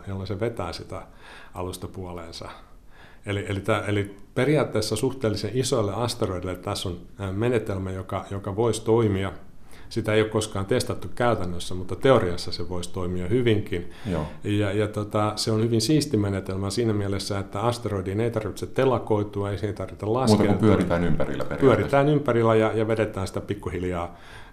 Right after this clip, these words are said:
Speaker 1: johonkin suuntaan. Eli periaatteessa tähän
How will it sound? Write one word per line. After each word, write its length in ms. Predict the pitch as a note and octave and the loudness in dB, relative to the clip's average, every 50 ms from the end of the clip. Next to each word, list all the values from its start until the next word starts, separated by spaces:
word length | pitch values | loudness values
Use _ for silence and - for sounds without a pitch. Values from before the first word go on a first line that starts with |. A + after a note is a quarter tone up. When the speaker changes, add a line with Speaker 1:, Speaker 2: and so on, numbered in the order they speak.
| - - | -6 -4
Speaker 1:
johonkin 360 | G2+ F#2+ F2 E2+ - - D#2+ | -2 0 0 -2 -4 -6 -8
suuntaan. 440 | - F2 E2+ E2 - - G2+ - - - - - - | -8 -8 -10 -12 -12 -12 -12 -12 -12 -14 -14 -10 -4
Eli 200 | A2 A2+ A2+ A#2 | 0 2 2 4
periaatteessa 600 | G#2+ - C#3 C#3+ D3+ C#3+ - - B2 A2 - A#2 | 6 8 8 10 10 8 8 6 2 2 2 4
tähän 300 | A2 A#2 A2 A#2+ A#2 G2+ | 4 4 4 2 2 0